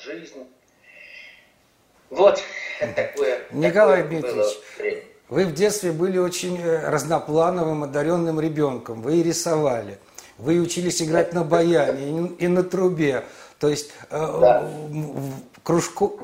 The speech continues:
Speaker 2: во многие очень ходили кружки заниматься, но в конечном
Speaker 1: Да.
Speaker 2: счёте всё, всё, всё-таки актёрство вот, э, завоевало и победило. Вот во сколько лет вы уже осознали, что хотите быть артистом?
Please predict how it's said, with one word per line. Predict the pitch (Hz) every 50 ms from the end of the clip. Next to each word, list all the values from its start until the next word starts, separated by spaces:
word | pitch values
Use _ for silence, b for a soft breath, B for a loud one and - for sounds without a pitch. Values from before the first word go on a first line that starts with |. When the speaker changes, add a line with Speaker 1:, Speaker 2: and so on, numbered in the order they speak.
| - -
Speaker 2:
во | 139 139 139 151 156
многие | 160 170 208 233 220 175 180 180
очень | 175 196 196 185 - 180 165
ходили | - 147 139 143 165 180 175 156
кружки | 160 - 151 147 - - 175 160
заниматься, | 131 131 127 131 139 147 143 139 131 123 - - 117 - B B B B B B
но | 131 135 135
в |
конечном | - - 135 135 151 175 196 185 - - 185 185 175
Speaker 1:
Да. | - -
Speaker 2:
счёте | - 156 160 156 151 - 143
всё, | 127 - - 135 143 - - - - -
всё, | - - - - 147 160
всё-таки | 160 - - 196 202 202 196 170 - 170 165
актёрство | 147 139 135 - - - - - 170 190 202 185 - - - - 165 160 151 - B B B B B B B B -
вот, | 127 127 147 156 151 156 143
э, | 139 139 143 147 147 147 143 143 143 139 135 67 - - - - - B B B
завоевало | - 117 156 156 151 160 160 147 156 165 170 170 160
и | 160 151
победило. | 156 160 151 147 156 156 131 139 143 135 120 110 110 107 - b b b b b b b b b _
Вот | 123 147 143
во | - 190
сколько | 175 - - 254 254 - - 208
лет | 190 208 202 - -
вы | 165 170
уже | 175 175 156 180
осознали, | 165 - - 175 156 175 196 180 160 147
что | 143 - -
хотите | 160 - 156 151 - - 214 226 - - - 170
быть | 135 117 160 185 180 185 - -
артистом? | 135 139 - - 165 160 - - - 117 101 95